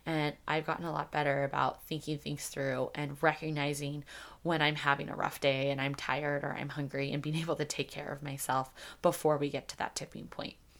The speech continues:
So just know all of us are in that. We're all working on that. And that's what I want to hear from people is where, so that all of us, as we're listening to their story, aren't thinking, "Oh, I wish I could be them." Yeah, but were you willing to put in the time and effort?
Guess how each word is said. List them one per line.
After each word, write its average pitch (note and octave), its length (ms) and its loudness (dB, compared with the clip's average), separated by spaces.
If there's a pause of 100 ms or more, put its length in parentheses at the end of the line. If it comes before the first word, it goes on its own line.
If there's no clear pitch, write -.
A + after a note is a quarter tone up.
(360)
So A#3+ 160 4
just D4 260 6
know G3 380 6 (380)
all A3+ 180 12
of G#3+ 80 4
us F#3 220 4
are D#3+ 100 -2
in D3+ 200 -4
that. D3 280 -6
We're D#3+ 100 -4
all D3 140 2
working C#3+ 340 -4
on D3 120 -10
that. D#3 280 -4 (120)
And F#3 180 4
that's F#3 260 6
what E3 120 0
I D#3+ 80 2
want D3+ 180 -2
to C#3+ 100 -4
hear D3 120 -4
from - 180 -8
people - 380 -6
is C#3+ 200 0 (380)
where, G3+ 640 4 (100)
so - 180 6
that G#3 160 8
all G#3+ 180 8
of G3 80 4
us, G3 240 4 (240)
as F#3 160 0
we're F#3 80 8
listening G3 320 2
to - 80 -8
their F#3+ 120 6
story, F3+ 280 0
aren't E3+ 120 0
thinking, F#3 280 -8 (100)
"Oh, B3+ 240 2 (420)
I C#4+ 100 2
wish C#4 200 0
I C#4 80 2
could B3+ 220 -2
be B3+ 120 0
them." A#3+ 380 0 (320)
Yeah, D4 280 10
but A3 220 4
were G#3 80 4
you G#3 240 2
willing A#3 200 0
to G#3+ 60 0
put G3+ 160 -2
in F#3+ 100 2
the F#3+ 60 2
time F3+ 240 -2
and - 120 -6
effort? A#3 420 2